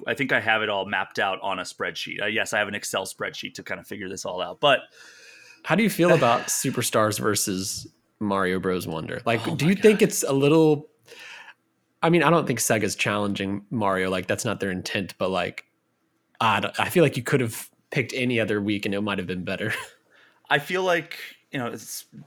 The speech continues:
Speaker 1: the smart thing is that Superstars is coming out a few days before.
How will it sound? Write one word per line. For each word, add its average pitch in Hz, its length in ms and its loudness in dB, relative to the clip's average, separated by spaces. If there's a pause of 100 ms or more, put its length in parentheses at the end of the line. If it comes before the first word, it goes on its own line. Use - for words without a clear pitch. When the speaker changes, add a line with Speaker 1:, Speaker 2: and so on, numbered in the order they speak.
(100)
Speaker 1:
the 135 100 -8
smart 165 320 0
thing 175 180 -2
is 156 100 -2
that 143 160 2
Superstars 139 560 0
is 120 100 -8
coming 127 240 -2
out 120 240 0 (100)
a 120 60 -4
few 123 260 -6
days 117 220 -2
before. 95 600 -6